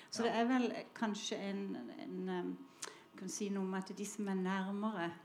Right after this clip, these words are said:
Speaker 1: hendelsene, de har nok kanskje bedre innsikt.
Speaker 2: De har det, men i min erfaring så kan de ofte også fortape seg litt i pragmatiske detaljer. Eh, det er veldig lett å se perspektivet til de du er nærmest.
Speaker 1: Mm.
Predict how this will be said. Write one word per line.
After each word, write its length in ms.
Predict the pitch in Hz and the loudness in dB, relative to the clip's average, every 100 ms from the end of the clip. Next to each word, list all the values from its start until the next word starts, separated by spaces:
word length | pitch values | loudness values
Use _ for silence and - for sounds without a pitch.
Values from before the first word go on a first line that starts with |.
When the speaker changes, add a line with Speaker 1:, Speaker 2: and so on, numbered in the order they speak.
| 185 | -2
Speaker 1:
hendelsene, 760 | 202 190 190 - 185 165 165 185 185 170 | 0 2 0 -2 0 0 0 -2 -8 -4
de 160 | 190 | -2
har 200 | 190 190 202 | 0 0 0
nok 180 | 170 - | -2 -2
kanskje 240 | 185 190 | -4 -4
bedre 220 | 180 175 170 | -4 -2 -2
innsikt. 520 | 160 - - - - - - - - - | -2 -4 -8 -14 -20 -16 -14 -14 -10 4
Speaker 2:
De 80 | 147 | 8
har 220 | 143 156 | 10 12
det, 260 | 147 180 160 - | 12 8 4 -4
men 280 | 151 151 151 | 0 4 6
i 100 | 151 | 6
min 240 | 147 135 131 | 6 6 6
erfaring 500 | 147 147 127 151 190 | 6 8 8 8 6
så 460 | - - 143 147 156 - - - - - - - - - | 4 6 6 6 4 -2 -18 -20 -20 -20 -20 -20 -16 0
kan 220 | 147 139 | 2 4
de 260 | 147 151 - - | 6 4 2 -2
ofte 380 | 160 - - - | -2 -2 -4 0
også 300 | 151 139 - | 0 2 2
fortape 400 | 139 151 139 127 | 2 6 6 6
seg 160 | - 143 | 4 4
litt 180 | 131 135 | 4 2
i 40 | |
pragmatiske 540 | 151 143 135 120 127 127 | 4 4 4 2 0 0
detaljer. 380 | 143 135 131 156 - - - - - - - - - 143 | 2 4 2 0 -6 -20 -20 -20 -20 -20 -20 -20 -12 -2
Eh, 200 | 135 135 | 2 6
det 60 | |
er 60 | 143 147 | 8 10
veldig 120 | 151 | 10
lett 200 | 147 143 151 | 10 8 6
å 60 | |
se 280 | 147 - 127 | 8 8 8
perspektivet 560 | 127 135 - 143 131 127 | 8 6 6 6 6 4
til 80 | 143 | 4
de 80 | 131 | 4
du 80 | 139 | 6
er 200 | 135 123 | 6 4
nærmest. 340 | 139 - - - - - | 2 0 -6 -14 -18 -10
Speaker 1:
Mm. 300 | 196 175 165 | -4 -2 -2